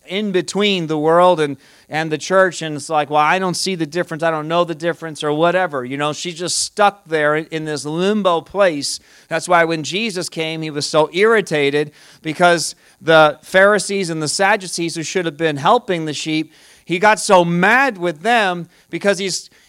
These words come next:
he's like, "Okay, yeah, Satan is real. The demons are real. Jesus deals with them. Jesus has his things that he's doing with them, yes. But the church, what should have been over here,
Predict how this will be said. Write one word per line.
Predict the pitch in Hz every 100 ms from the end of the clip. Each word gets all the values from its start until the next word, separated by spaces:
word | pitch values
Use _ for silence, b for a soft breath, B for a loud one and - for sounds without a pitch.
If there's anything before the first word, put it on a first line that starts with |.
| b
he's | 190 196 -
like, | 196 185 185
"Okay, | 233 - 254 190
yeah, | 220 247
Satan | 170 - 208 220 208 220
is | 196 143
real. | 147 170 180 208
The | 175
demons | 131 170 214 214 160
are | 156
real. | 165 185
Jesus | 131 147 160 165
deals | 170 233 208
with | 156 120
them. | 120 87 - _ _ _ _ _ _ _ _ _ _ _ _
Jesus | - 180 190 180
has | 196 220 240 185
his | 190 -
things | 202 185 160
that | 170
he's | 170 143
doing | 202 233 214
with | 175
them, | 151 143 147
yes. | 233 277 143 - - - _ _ _ _ _ _ _ _
But | 156 240 170
the | 202
church, | 160 - 294 285 240 - - - - _ _
what | 190 202
should | - 233
have | 208
been | 220
over | 220 185
here, | - - 277 277 220 190 180